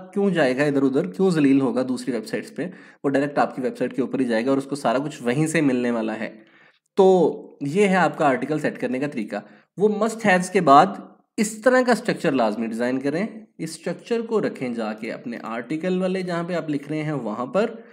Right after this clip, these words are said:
या नीचे टेक्स्ट की फाइल में, और, अ, सपोज मैं यहाँ पे रखता हूँ, ठीक है, और इसको फॉलो करें। क्या मैंने इंट्रो डाला, क्या मैंने बटन डाला,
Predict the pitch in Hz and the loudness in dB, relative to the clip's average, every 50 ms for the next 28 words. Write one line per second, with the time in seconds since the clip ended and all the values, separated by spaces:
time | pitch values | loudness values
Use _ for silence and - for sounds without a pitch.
0 | - - _ _ _ - 135 120 123 131 139 143 147 139 135 - 143 143 120 110 | -20 -20 _ _ _ -14 -8 -4 0 0 2 4 4 4 2 0 -2 -4 -4 -6
1 | - - - 135 117 - - 104 107 110 123 143 170 202 202 - - - - _ | -6 -6 -8 -8 -6 -6 -6 -6 -4 -4 -2 -2 -2 -4 -6 -8 -14 -20 -20 _
2 | _ 165 160 170 175 - - - - - _ _ _ _ _ 147 135 135 135 131 | _ 2 2 2 2 2 -4 -12 -18 -20 _ _ _ _ _ 0 0 2 2 0
3 | 131 135 - 127 - 120 113 110 113 110 110 107 107 104 104 110 - - 107 - | 0 -4 -6 -10 -10 -10 -10 -8 -10 -8 -8 -8 -8 -8 -10 -12 -12 -14 -16 -16
4 | - - - - - - - - - - - - - 120 139 175 180 - - _ | -14 -16 -16 -16 -16 -14 -14 -12 -10 -10 -10 -10 -10 -10 -10 -10 -10 -12 -14 _
5 | 127 131 139 147 147 - - - 190 185 - - 233 202 - 139 117 120 117 113 | -6 -4 -2 -2 -4 -6 -8 -8 -8 -8 0 2 2 2 2 0 -2 -2 -4 -4
6 | - 117 107 113 160 214 - - - - - _ _ _ _ - 131 143 180 202 | -6 -6 -6 -6 -6 -8 -10 -14 -18 -20 -20 _ _ _ _ -4 -4 -2 -2 -2
7 | 208 214 202 185 180 - 175 156 127 113 110 110 123 185 - - - _ _ _ | 0 0 0 0 0 -2 -2 0 0 -2 -2 -2 -4 -6 -8 -12 -18 _ _ _
8 | _ 143 135 143 160 185 202 208 185 160 147 160 156 143 117 107 104 104 117 | _ -2 -2 0 -2 -2 -4 -2 -2 -4 -2 -2 -2 0 0 0 -2 -2 -4